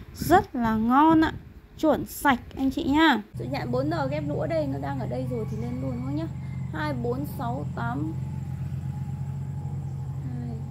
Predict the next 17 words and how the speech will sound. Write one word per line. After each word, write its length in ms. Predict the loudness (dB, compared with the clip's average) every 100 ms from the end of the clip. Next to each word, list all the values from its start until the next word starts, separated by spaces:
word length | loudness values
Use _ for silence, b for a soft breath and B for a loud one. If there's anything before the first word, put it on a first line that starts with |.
| -8 -6
bốn, 100 | -6 -6 -6 -6 -6 -6 -6
sáu, 140 | -6 -6 -6 -8 -8 -8
tám, 420 | -6 -6 -6 -4
mười, 140 | -4 -6 -4
mười 100 | -4
một 200 | -4 -4
lá 260 | -4 -4 -4
các 80 | -2
nhá. 120 | -2 -4 B B -4
Những 120 | -2
chậu 160 | 0
này 180 | 0 0
năm 180 | 0 0
ngoái 240 | 2 2
là 80 | 2
hoa 240 | 0 2 2
hết 220 | 0